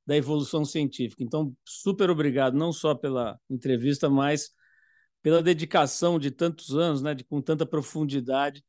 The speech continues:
a esclarecer um pouco, né, a jogar a luz, né, um pouco chavão essa expressão, mas jogar a luz mesmo nas,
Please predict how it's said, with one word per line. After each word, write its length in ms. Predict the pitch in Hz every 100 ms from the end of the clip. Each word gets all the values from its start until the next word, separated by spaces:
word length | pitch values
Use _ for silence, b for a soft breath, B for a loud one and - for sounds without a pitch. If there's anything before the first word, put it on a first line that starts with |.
| _ _ _ _ -
a 120 | 143
esclarecer 680 | 151 - 175 185 165 - 190
um 80 | 175
pouco, 420 | - 180 175 143
né, 120 | 143
a 80 | 160
jogar 420 | 139 143 151 175
a 40 | 156
luz, 380 | 147 190 165
né, 160 | 131 165
um 120 | 156
pouco 280 | 127 165 160
chavão 460 | - 151 120 147 151
essa 160 | 127
expressão, 400 | 139 - 127 170
mas 160 | 170 156
jogar 240 | 160 151
a 60 | 185
luz 320 | 156 190 156
mesmo 340 | 135 156 151
nas, 260 | 160 156 -